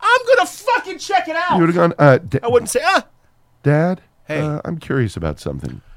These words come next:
Speaker 2: "Charlie, did you finish plowing the field?"
Speaker 1: I did,
Speaker 2: "The thing
Speaker 1: sir.
Speaker 2: about that, I plowed around this 'cause it seemed important." <laughs> "Uh, there are tire tracks leading to a"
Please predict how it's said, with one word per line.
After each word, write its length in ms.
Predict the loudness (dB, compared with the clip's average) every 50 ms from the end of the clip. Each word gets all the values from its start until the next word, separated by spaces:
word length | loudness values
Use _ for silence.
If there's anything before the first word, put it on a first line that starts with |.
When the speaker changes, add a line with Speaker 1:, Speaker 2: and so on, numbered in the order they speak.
| -20 -10
Speaker 2:
"Charlie, 360 | -6 -4 -2 -2 -2 -2 -2
did 140 | -4 -4 -6
you 80 | -8 -6
finish 300 | -6 -4 -4 -4 -6 -6
plowing 260 | -6 -4 -4 -4 -4
the 60 | -4
field?" 240 | -2 -2 -2 -2 -4 -8
Speaker 1:
I 160 | -10 -8 -8
did, 140 | -8 -6 -8 -8
Speaker 2:
"The 60 | -6 0
thing 160 | 2 2 2
Speaker 1:
sir. 60 | 4
Speaker 2:
about 320 | 2 2 0 0 0 0
that, 340 | 2 2 2 2 2 -2 -6 -14 -20 -16 0 2
I 80 | 2 4
plowed 300 | 4 4 4 4 4 4
around 460 | 4 4 6 6 8 6 6 4 2
this 280 | 0 -2 -4 -4 -4
'cause 160 | -4 -6 -4 -4
it 100 | -4 -8
seemed 280 | -6 -2 -2 0 2 2
important." 680 | 0 0 -2 -4 -4 -4 -4 -4 -6 -12 -14 -14 _ -16 -16
<laughs> 1300 | -16 -16 -16 _ -20 _ -20 -20 _ _ -20 _ _ _ -20 _ _ _ _ _ _ _ _ _ _ _
"Uh, 140 | 2 4 4
there 180 | 4 4 4 4
are 60 | 2
tire 420 | 0 0 -2 0 0 2 2 0
tracks 420 | 0 2 2 2 2 2 0 -2 -2
leading 340 | 2 2 4 4 4 2 2
to 240 | 0 0 2 2 2
a" 180 | 2 0 -2